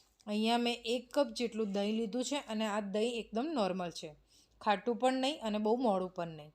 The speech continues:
હવે દહીંને આ લેવલે આમાં શાકભાજીમાં મિક્સ કરી લેવાનું છે.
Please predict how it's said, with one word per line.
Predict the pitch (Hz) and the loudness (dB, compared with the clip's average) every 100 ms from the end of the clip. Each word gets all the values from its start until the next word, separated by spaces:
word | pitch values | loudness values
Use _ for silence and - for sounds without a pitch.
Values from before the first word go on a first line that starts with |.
| _ _ _ _ _ _ | _ _ _ _ _ _
હવે | 233 226 226 | 0 2 4
દહીંને | 208 233 269 285 | 4 4 4 4
આ | 240 | 4
લેવલે | 233 240 226 226 240 254 - - - _ _ _ - | 6 4 4 4 4 2 0 -14 -20 _ _ _ -6
આમાં | 196 196 | -4 -2
શાકભાજીમાં | 196 - 233 226 226 202 196 208 302 | -2 2 2 4 0 0 0 -2 -2
મિક્સ | 220 196 - | -2 -4 -6
કરી | 202 185 | -4 -4
લેવાનું | 196 196 208 220 | -4 -4 -2 -4
છે. | 226 302 | -4 -8